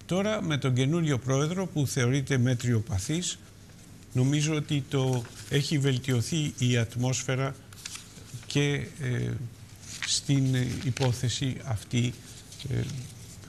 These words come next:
των πυρηνικών όπλων. Θα δούμε τώρα αν βρεθεί, ε, λύση, γιατί ο πρόεδρος, ε, Ομπάμα είπε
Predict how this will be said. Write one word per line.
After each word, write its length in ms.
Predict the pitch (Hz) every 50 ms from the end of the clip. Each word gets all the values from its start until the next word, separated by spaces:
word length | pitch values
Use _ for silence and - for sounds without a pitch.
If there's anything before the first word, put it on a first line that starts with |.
| - - - - - - -
των 160 | - 127 123
πυρηνικών 540 | 123 123 123 123 120 123 123 143 135 123 127
όπλων. 280 | 117 104 - 117 113 113 123 143 156
Θα 220 | - - 151 139 147
δούμε 260 | 185 233 220 214 196
τώρα 320 | - 196 196 190 185 196
αν 180 | 196 185 185 185
βρεθεί, 480 | 170 160 160 143 - - 196 196 185 190 - - - - - - -
ε, 120 | - 127
λύση, 400 | 123 131 143 151 143 - - 135
γιατί 340 | 123 120 143 139 135 - 202
ο 100 | 185 170
πρόεδρος, 680 | 147 - 170 180 185 185 165 170 156 143 - - - 151
ε, 260 | 139 127 123 117 117 - - - - - - -
Ομπάμα 600 | 123 127 123 135 147 147 139 151 160 170 175 - - -
είπε 420 | 160 180 165 175 190 185 185 180